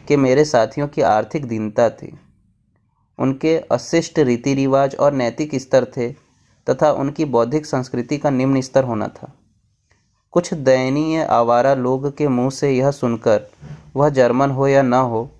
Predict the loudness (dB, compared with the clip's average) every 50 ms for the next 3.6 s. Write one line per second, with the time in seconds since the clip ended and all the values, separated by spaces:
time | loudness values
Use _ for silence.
0 | _ _ _ _ _ _ _ -20 -20 _ _ _ _ -6 -4 -4 -4 0 2 2
1 | 4 4 2 0 2 2 0 2 2 0 0 0 0 0 0 0 0 -2 -8 -12
2 | -16 _ _ _ _ _ _ _ _ 0 0 2 2 0 -2 -8 -12 -14 -10 -2
3 | 2 2 2 2 2 0 -2 -2 -2 -4 -10